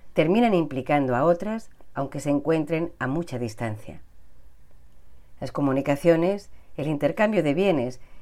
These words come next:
y el veloz desplazamiento de grandes contingentes humanos de un punto a otro muestran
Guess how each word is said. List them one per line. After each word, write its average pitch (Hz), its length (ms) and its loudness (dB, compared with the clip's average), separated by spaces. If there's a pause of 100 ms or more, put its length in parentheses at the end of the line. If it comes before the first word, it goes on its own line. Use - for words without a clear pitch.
y 175 80 4
el 170 80 8
veloz 233 320 6
desplazamiento 160 800 2
de 131 100 6
grandes 196 360 0
contingentes 147 760 -2
humanos 127 520 -2 (140)
de 156 160 2
un 214 160 2
punto 147 340 -4
a 127 100 2
otro 170 380 0 (580)
muestran 233 560 4